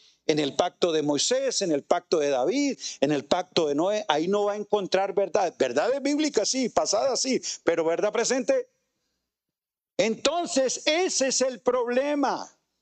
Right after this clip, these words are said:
por el cual la iglesia no está confirmada, afirmada en la verdad presente, porque muchos predicadores, pastores, apóstoles, profetas, toman verdades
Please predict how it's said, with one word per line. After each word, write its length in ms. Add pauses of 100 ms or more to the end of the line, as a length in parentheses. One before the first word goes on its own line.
(120)
por 200
el 180
cual 400
la 120
iglesia 600 (280)
no 240
está 340 (100)
confirmada, 1000
afirmada 760
en 100
la 160
verdad 460
presente, 960 (600)
porque 420
muchos 560
predicadores, 920
pastores, 680
apóstoles, 640
profetas, 1160 (800)
toman 800
verdades 1000